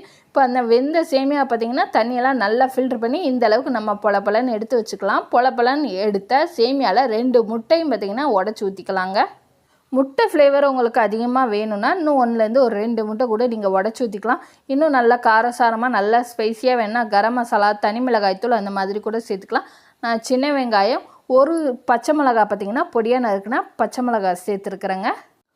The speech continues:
துருவன கேரட் சேர்த்துக்கிறேன். நீங்க கருவேப்பிலை, கொத்தமல்லி அந்த மாதிரி கூட நீங்க சேர்த்துக்கலாம். துருவன கேரட்டு, கொஞ்சமா கால் டீஸ்பூன் அளவு சீரகம், தேவையான அளவு உப்பும் சேர்த்துட்டு நல்லா நம்ம மிக்ஸ் பண்ணி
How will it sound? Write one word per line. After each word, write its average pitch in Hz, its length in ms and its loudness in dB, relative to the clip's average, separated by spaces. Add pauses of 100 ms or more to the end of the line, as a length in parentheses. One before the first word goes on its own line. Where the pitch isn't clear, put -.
(240)
துருவன 294 440 4 (140)
கேரட் 233 420 2
சேர்த்துக்கிறேன். 214 560 0
நீங்க 208 260 0 (120)
கருவேப்பிலை, 214 480 2 (120)
கொத்தமல்லி 214 560 0 (440)
அந்த 262 240 2
மாதிரி 269 220 2 (100)
கூட 233 100 2 (100)
நீங்க 214 180 -4 (100)
சேர்த்துக்கலாம். 247 500 -4
துருவன 226 320 0 (140)
கேரட்டு, 208 500 2 (220)
கொஞ்சமா 233 320 0 (100)
கால் 202 200 2
டீஸ்பூன் 226 440 -6
அளவு 190 200 -2 (120)
சீரகம், 226 460 0 (120)
தேவையான 214 540 0
அளவு 208 260 0
உப்பும் 247 400 -4
சேர்த்துட்டு 196 380 -6 (560)
நல்லா 285 280 4 (120)
நம்ம 220 280 0
மிக்ஸ் - 240 -10
பண்ணி 240 160 0